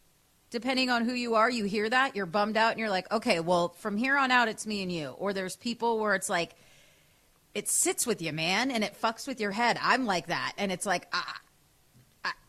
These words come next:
you, you can either get over it, move on in the relationship, or it wrecks it, and it's over.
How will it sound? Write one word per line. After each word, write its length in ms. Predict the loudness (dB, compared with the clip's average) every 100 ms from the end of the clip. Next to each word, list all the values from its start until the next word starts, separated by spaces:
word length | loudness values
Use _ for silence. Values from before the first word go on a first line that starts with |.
| _
you, 240 | -6 -6 -4
you 180 | 0 0
can 160 | 2 2
either 240 | 4 2
get 220 | 2 4
over 240 | 4 6 4
it, 80 |
move 200 | 4 2
on 140 | 2 2
in 60 | 0
the 80 | -2
relationship, 720 | 0 -2 -2 -4 0 -2 -2
or 500 | -2 2 4 4 2 0
it 180 | -4 0
wrecks 320 | -2 -2 -6
it, 180 | -8 -12 _ -12
and 100 | -10
it's 160 | -8
over. 380 | -8 -8 -16 -18